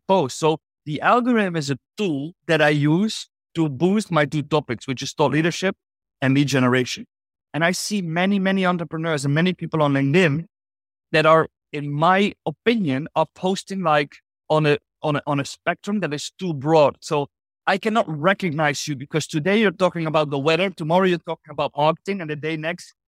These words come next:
you're talking about Chat G P T, for example. If we talk about followers, and you probably know this, Melanie,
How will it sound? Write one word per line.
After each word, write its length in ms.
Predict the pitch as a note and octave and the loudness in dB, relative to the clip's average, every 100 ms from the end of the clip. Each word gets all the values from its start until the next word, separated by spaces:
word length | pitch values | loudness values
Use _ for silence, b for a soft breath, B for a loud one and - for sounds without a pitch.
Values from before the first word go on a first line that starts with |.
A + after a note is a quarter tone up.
| - | -6
you're 100 | D3 | 0
talking 240 | E3 D#3 | 0 0
about 160 | D3 C#3+ | 0 0
Chat 220 | F3 C#3 | 0 -2
G 140 | C3 | -4
P 100 | C3 | -8
T, 260 | C3 G#3+ - _ _ | -4 -2 -4 _ _
for 140 | A#2+ A2+ | -6 -4
example. 480 | A#2 C#3+ C#3 A2+ - _ _ | 0 2 2 -2 -16 _ _
If 140 | G3 B3 | -2 0
we 100 | B3+ | 2
talk 180 | B3 | 2
about 200 | A3+ F#3+ | 4 2
followers, 420 | E3+ - A3 D3+ D3 | 0 0 2 2 0
and 80 | |
you 120 | E3 E3 | -2 -2
probably 260 | F#3 F3+ | -2 0
know 160 | E3 F3+ | 0 0
this, 220 | E3 C#3 | -2 -6
Melanie, 480 | D3+ C#3 C3+ C#3 | -6 -8 -8 -12